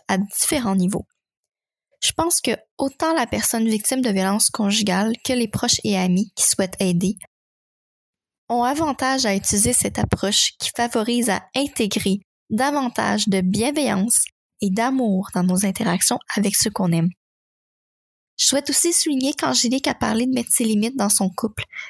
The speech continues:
et que l'autre soit à l'écoute. Ça devrait être la base. C'est en s'exprimant et en écoutant que l'on construit des relations saines et douces. La première saison d'Enquête de liberté tire à sa fin. J'ai envie de vous laisser avec l'information les plus importantes que j'ai retenues au fil des quatre ans de recherche effectuée,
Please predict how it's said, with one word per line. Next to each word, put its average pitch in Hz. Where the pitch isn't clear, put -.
et 226
que -
l'autre 247
soit 220
à 208
l'écoute. 196
Ça 240
devrait 226
être 247
la 190
base. 185
C'est 214
en 202
s'exprimant 214
et 220
en 190
écoutant 202
que -
l'on 185
construit 202
des 202
relations 208
saines 208
et 254
douces. 208
La 208
première 262
saison 226
d'Enquête 208
de 202
liberté 202
tire 226
à 202
sa -
fin. -
J'ai 220
envie 247
de 330
vous 262
laisser 220
avec 202
l'information 220
les 233
plus 208
importantes 220
que -
j'ai 208
retenues 208
au 208
fil 214
des 202
quatre -
ans 254
de 254
recherche -
effectuée, 185